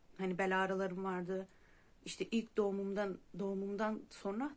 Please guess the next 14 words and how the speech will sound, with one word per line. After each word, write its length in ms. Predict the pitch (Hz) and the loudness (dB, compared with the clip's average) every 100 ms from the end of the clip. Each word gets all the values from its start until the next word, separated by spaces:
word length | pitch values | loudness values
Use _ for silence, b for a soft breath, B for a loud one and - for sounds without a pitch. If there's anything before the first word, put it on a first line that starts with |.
| - | -2
daha 160 | 196 | -2
ilerledi. 600 | 196 170 151 147 151 262 254 | 0 0 -2 -4 -4 -4 -4
Hatta 320 | 190 - 208 | -8 -2 2
ben 180 | 208 208 | 2 2
doğumdan 300 | 208 220 226 | 0 0 -2
sonra 380 | 220 214 208 | -2 -4 -2
bir 80 | 202 | -2
hafta 340 | 196 185 214 190 | -2 -4 -4 -2
boyunca 240 | 196 233 | -2 -2
felçli 440 | 233 190 180 - | 0 -2 -2 -6
gibi 180 | 180 170 | -6 -6
gezdim. 360 | 165 156 - 170 | -4 -6 -8 -12
Çocuğu, 480 | - 185 196 202 165 | -4 -2 0 -2 0
yani 280 | 175 165 | -2 -2